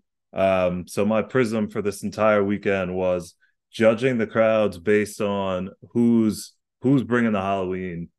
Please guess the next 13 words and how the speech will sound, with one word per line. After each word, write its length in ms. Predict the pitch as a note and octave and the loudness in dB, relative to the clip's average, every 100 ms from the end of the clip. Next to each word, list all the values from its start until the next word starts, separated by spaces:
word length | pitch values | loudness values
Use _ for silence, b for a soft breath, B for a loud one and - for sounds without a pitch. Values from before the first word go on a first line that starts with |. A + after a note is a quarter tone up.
| _ | _
costumes, 720 | - F2 D#2+ E2+ D2 - - | -2 0 -2 -8 -10 -12 -8
the 80 | F2+ | -2
Halloween 440 | G2+ G2 G2 F#2+ | 0 2 0 0
vibes, 360 | F#2 F#2 F2+ F2 | -2 -2 -2 -4
the 80 | F2+ | -4
Halloween 480 | F#2 F#2 F#2 F#2 F2 | -2 -2 -2 -4 -8
feels, 640 | - F#2+ F#2+ F#2 F#2+ - b b b _ G2 | -4 0 2 2 -2 -6 b b b _ 2
the 200 | F#2+ F2 | 2 2
student 380 | - A2 G#2 | 0 2 2
sections 440 | - G#2 F#2+ G#2 F#2+ | 0 0 0 -4 0
out 220 | F#2+ F2+ | -2 -2
there. 540 | G2+ F#2 F#2 G2 F#2 - _ _ _ | -2 0 2 0 -2 -8 _ _ _
Um, 720 | - F#2 F2+ F2 F2 E2 F2 | -6 -4 -4 -4 -4 -6 -8